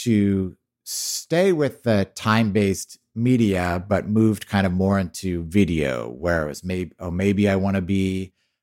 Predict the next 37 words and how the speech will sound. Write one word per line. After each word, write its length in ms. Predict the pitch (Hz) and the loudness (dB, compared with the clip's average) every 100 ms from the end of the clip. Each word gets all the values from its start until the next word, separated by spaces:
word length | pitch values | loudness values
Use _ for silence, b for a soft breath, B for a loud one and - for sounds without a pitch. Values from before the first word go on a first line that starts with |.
| _ _ | _ _
a 60 | 110 | -4
filmmaker, 580 | - 156 135 107 92 98 | 0 2 4 2 0 0
or 320 | 90 80 80 | 0 0 0
maybe 340 | 87 82 92 | -2 -2 -2
wa-, 220 | 92 92 - | 0 -2 -4
I 100 | 92 | -6
wanna 240 | 90 87 | -4 -6
do 180 | 90 101 | -2 0
motion 420 | 101 127 123 98 85 | 4 4 4 0 0
graphics 600 | 85 82 - 80 - 90 | 0 0 -2 -8 -4 -4
or, 160 | 71 | -4
or 40 | 90 | -4
things 300 | 113 101 95 | -2 -2 -2
like 180 | 85 - | -4 0
that. 380 | 101 95 85 - | 2 2 0 -4
So 440 | - 101 92 90 _ _ _ _ _ _ _ _ _ - - | 0 2 2 -4 _ _ _ _ _ _ _ _ _ -16 -12
I 60 | |
kinda 240 | 104 135 147 | -2 0 2
started 280 | 147 143 127 | 2 2 4
moving 260 | 127 127 | 2 2
in 80 | 123 | 2
that 180 | 117 110 | 2 2
direction. 640 | 117 107 107 117 110 110 - _ _ _ | 2 2 2 2 2 0 -6 _ _ _
That, 520 | 101 98 127 135 143 139 | -6 0 2 4 2 0
and 160 | 131 123 | 0 2
then 120 | 117 | 2
I, 400 | 113 107 104 104 | 2 2 2 0
uh, 380 | 110 92 90 85 - | 0 0 2 -2 0
after 400 | 113 110 123 110 | 2 2 2 2
A 40 | 110 107 | 4 2
and 100 | 104 | 4
M, 420 | 107 104 101 101 _ _ _ - | 4 2 0 -4 _ _ _ -6
I 80 | 104 | 0
moved 260 | 107 110 110 | 2 0 0
to 80 | |
New 140 | 98 98 | 0 0
York 640 | 90 113 123 113 113 _ | 0 0 2 0 -2 _